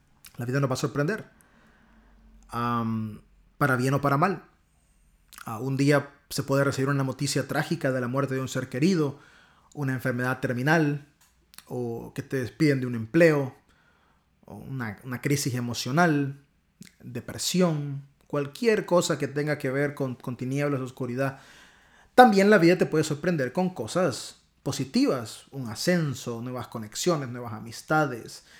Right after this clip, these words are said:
salud, la mejor condición física de tu vida. Pero lo que me pone a mí mal, me pone a mí mal, es la, la, la actitud que muchos cristianos,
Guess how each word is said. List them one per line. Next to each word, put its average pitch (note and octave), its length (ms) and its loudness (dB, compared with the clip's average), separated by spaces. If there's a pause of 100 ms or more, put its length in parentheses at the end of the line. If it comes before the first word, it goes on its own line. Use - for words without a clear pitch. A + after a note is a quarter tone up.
(100)
salud, B2 760 2
la A2+ 80 -10
mejor A#2 240 -8
condición B2+ 420 -6
física C#3 380 -8
de A2+ 100 -12
tu A#2+ 180 -10
vida. D3 460 0 (1300)
Pero F3+ 160 6
lo F3+ 160 6
que F3+ 420 0 (480)
me E3+ 180 2
pone C4 320 4
a G#3+ 60 2
mí G3+ 220 2
mal, C3+ 840 0 (220)
me C3 100 -4
pone F3+ 260 -2
a F#3 40 0
mí F3 180 0
mal, C#3+ 640 -2 (640)
es E3+ 220 2
la, F#3 240 2
la, C#3+ 240 2
la C#3+ 160 2
actitud G3+ 640 2
que F3 140 2
muchos F#3+ 600 0
cristianos, D3+ 1200 -2